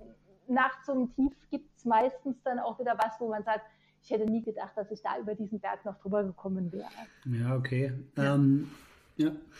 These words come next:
Speaker 3: Das hör-, gehört ja eben auch beim Ultralaufen dazu, dass man eben nicht nur Höhen, sondern auch Tiefen hat, ne? Also das ist ja
Speaker 1: Mhm,
Speaker 3: irgendwie,
Speaker 1: genau.
Speaker 3: das, also ich kann mich nicht erinnern, dass bei einem meiner Ultraläufe ich, äh, da, äh, die ganze Zeit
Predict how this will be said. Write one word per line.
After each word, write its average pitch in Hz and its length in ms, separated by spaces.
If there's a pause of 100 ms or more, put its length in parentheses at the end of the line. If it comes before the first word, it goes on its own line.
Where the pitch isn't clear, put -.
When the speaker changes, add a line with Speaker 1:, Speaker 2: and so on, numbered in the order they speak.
(160)
Speaker 3:
Das 202 220
hör-, 220 220
gehört 220 380
ja 226 100
eben 220 180
auch 208 280
beim 233 200
Ultralaufen 233 640
dazu, 220 380
dass 208 420
man 208 240
eben 202 200
nicht 208 200
nur 214 140
Höhen, 226 340
sondern 208 260
auch 160 140
Tiefen 190 420
hat, 175 200
ne? 208 180
Also 185 260
das 185 260
ist 226 140
ja 190 220 (160)
Speaker 1:
Mhm, 262 300
Speaker 3:
irgendwie, 190 140
Speaker 1:
genau. 202 280 (220)
Speaker 3:
das, 185 240 (200)
also 175 140
ich - 320
kann 202 220
mich 208 180
nicht 226 280
erinnern, 214 420
dass 202 240
bei 208 80
einem 190 260
meiner 202 240
Ultraläufe 196 560
ich, - 260
äh, 190 280
da, 185 440 (180)
äh, 196 200
die 180 160
ganze 220 320
Zeit 214 480